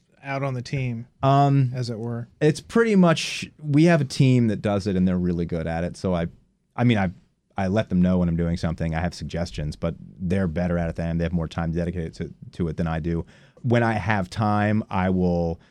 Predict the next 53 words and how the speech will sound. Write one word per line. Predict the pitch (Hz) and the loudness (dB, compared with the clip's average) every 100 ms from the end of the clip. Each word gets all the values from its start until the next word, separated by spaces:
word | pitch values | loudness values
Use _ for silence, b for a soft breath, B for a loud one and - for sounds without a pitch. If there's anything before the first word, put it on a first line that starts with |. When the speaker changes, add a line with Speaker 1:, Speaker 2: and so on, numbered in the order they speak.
| b | b
Speaker 2:
schedule | _ - 98 95 90 87 | _ -4 -2 0 -2 -4
tweets | - 85 87 | -4 -4 -4
and | 85 87 | -6 -6
Facebook | 82 - 85 78 | -6 -6 -10 -8
posts | 87 80 82 - | -6 -6 -8 -10
and | 82 85 | -6 -4
use | 85 80 | -4 -4
Pablo | - 85 85 85 | -2 -2 0 -2
to | 85 92 | -4 -8
create | - 90 82 78 - b b - | -4 -4 -4 -6 -12 b b -2
nice | 90 87 - | -2 -2 -4
looking, | 87 85 - 80 78 82 - | -4 -4 -4 -6 -6 -8 -8
you | 110 | -6
know, | 87 80 85 | -4 -4 -4
images | 90 87 80 80 80 78 | -2 -2 -4 -4 -4 -6
and | 80 82 | -6 -8
put | 98 - | -8 -8
text | - 82 - | -8 -8 -8
over | 78 78 78 | -8 -8 -8
them. | 80 78 78 | -6 -6 -4
But | 82 | -6
I, | 80 76 | -6 -6
lately, | 98 107 87 82 | -4 -4 -4 -6
I | 78 | -6
really, | 80 71 73 - _ _ _ _ _ - | -8 -8 -10 -12 _ _ _ _ _ -8
I | 82 | -4
haven't, | 85 82 78 | -4 -4 -6
uh, | 78 76 73 73 | -6 -8 -6 -8
I | 90 | -6
haven't | 98 90 | -4 -2
had | 85 | -4
the | 78 | -6
time | - 80 78 | -8 -6 -6
for | - | -8
that. | 76 71 - | -8 -8 -8
But, | 90 104 | -4 -2
you | |
know, | 107 | 0
I, | 98 95 - | 0 -2 -4
I, | 95 87 | -6 -4
I | 117 | -6
try | 104 143 | 0 2
to | 131 | 2
have | 117 | 2
my | 101 95 | 0 0
own | 95 | 0
social | 95 87 | -2 -2
media | 85 85 | -2 -4
strategy | 85 87 82 80 | -4 -4 -4 -6
parallel | 80 80 80 80 78 | -8 -8 -6 -6 -6
to, | 85 80 82 82 - | -8 -12 -10 -12 -10
to | 78 | -10
NewsHour's. | 76 85 - 82 78 | -8 -8 -8 -8 -10